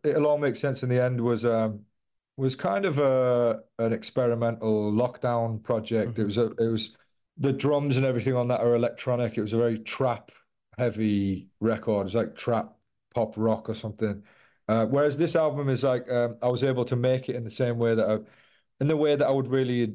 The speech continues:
Speaker 1: you know, wanna make it in terms of, like, having access to my band and stuff like that. And so, um, yeah, it's like, it's, it's much more organic than, uh, than the last album. It's,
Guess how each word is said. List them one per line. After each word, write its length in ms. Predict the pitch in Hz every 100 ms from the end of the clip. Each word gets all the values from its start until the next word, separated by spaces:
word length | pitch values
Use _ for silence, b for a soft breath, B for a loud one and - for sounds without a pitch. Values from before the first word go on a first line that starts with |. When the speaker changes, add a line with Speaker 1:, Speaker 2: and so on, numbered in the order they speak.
| -
Speaker 1:
you 100 | 113
know, 300 | 107 107 - _ 113 - _
wanna 280 | 117 127 127
make 320 | 120 113 113
it 220 | 110 90
in 120 | 104 101
terms 300 | 117 104 107
of, 100 | 107
like, 240 | 104 101 - b b _
having 240 | 123 110 110
access 440 | - - 107 -
to 400 | - 104 98 95 b b b b _ _
my 160 | - 104
band 400 | 104 107 107 104
and 160 | 101 98
stuff 260 | 98 90
like 180 | 98 90
that. 220 | 101 95
And 140 | 95 92
so, 400 | 104 95 92 92
um, 420 | 92 90 85 80 _ _ _ -
yeah, 240 | 160 151
it's 200 | 107 113
like, 120 | 139 151
it's, 140 | 151
it's 200 | - -
much 260 | 151 170 -
more 300 | 147 143 135
organic 600 | 127 107 117 113 101 -
than, 240 | 101 98 95
uh, 240 | 92 90 -
than 140 | 95
the 80 | 95
last 260 | 92 90 -
album. 380 | 90 90 90 90
It's, 220 | -